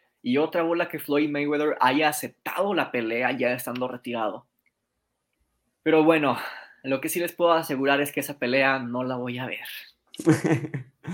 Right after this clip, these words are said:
Speaker 1: Aquí nos pregunta nuevamente Chassi, ¿qué otro equipo creen que se interese por él? Refiriéndose a Baker Mayfield.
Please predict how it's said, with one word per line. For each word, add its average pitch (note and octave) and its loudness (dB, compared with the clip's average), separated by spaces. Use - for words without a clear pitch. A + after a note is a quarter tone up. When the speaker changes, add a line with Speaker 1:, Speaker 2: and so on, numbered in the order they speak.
Speaker 1:
Aquí D3+ -4
nos D3+ -2
pregunta C#3+ 0
nuevamente C3 0
Chassi, C#3 -2
¿qué G3+ 6
otro G#3+ 2
equipo F#3+ -6
creen E3+ 0
que F3+ -4
se F#3 -6
interese D3 0
por C3+ 0
él? B2 0
Refiriéndose B2+ -4
a A2+ 2
Baker B2 -2
Mayfield. C#3 -4